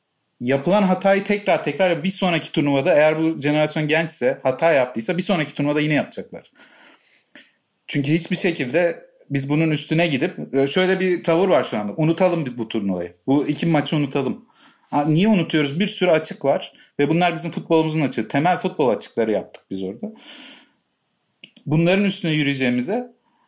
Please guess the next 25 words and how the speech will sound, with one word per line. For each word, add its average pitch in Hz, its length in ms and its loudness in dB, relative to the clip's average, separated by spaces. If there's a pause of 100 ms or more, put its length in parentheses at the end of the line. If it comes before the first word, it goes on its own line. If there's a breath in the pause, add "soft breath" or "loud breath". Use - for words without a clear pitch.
(280)
unutalım 185 420 2
diyoruz. 143 240 2
Bunun 185 220 4
dışında 196 340 2
oyuncularımızı 180 640 2
da 180 100 0
bilmiyoruz. 127 300 0
Hakan 175 280 0
Çalhanoğlu'nu 175 760 0
biz 180 320 -4
biraz 165 400 2
da 180 60 0
Modric 175 440 0
gibi 165 120 -2
kullanmaya 151 420 -2
çalıştık. 139 440 -4
Hakan 151 260 2
Çalhanoğlu 165 640 -2 (800 loud breath)
aynı 202 260 4
hatayı 196 320 4
Milan'a 185 280 2
gittiğinde 175 320 -2
Milan 170 280 2
da 139 40 2
yaptı. 101 420 -2